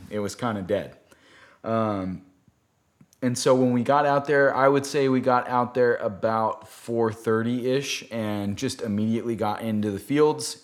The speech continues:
and kinda hunkered down, um, in the tall brush and, and things like that. And these were fields that, that had been planted, um, by Fish and Game and some of the other, uh, like, Dove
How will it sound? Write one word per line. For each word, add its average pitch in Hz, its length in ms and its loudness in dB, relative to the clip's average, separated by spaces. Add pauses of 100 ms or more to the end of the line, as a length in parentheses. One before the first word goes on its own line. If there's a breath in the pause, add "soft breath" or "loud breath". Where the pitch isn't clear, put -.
and 110 180 -6
kinda 117 240 -6
hunkered 113 380 -4
down, 110 460 -2 (520 loud breath)
um, 98 600 -2
in 104 480 -2
the 104 160 -6
tall 104 260 -4
brush 110 520 -2
and, 101 280 -8
and 101 160 -6
things 104 240 -6
like 101 120 -8
that. 107 220 -2
And 107 160 -2
these 113 200 0
were 107 100 -4
fields 110 360 -2
that, - 180 -4 (240)
that 104 160 -2
had 110 260 -6
been 123 180 -2
planted, 117 760 -4 (500 loud breath)
um, 101 480 -2
by 101 320 -4
Fish 110 260 -8
and 110 120 -4
Game 107 320 -2
and 98 160 -4
some 117 120 -4
of 107 60 -2
the 104 100 0
other, 101 440 -2
uh, 92 260 -4 (720)
like, 95 260 -10
Dove 95 640 -6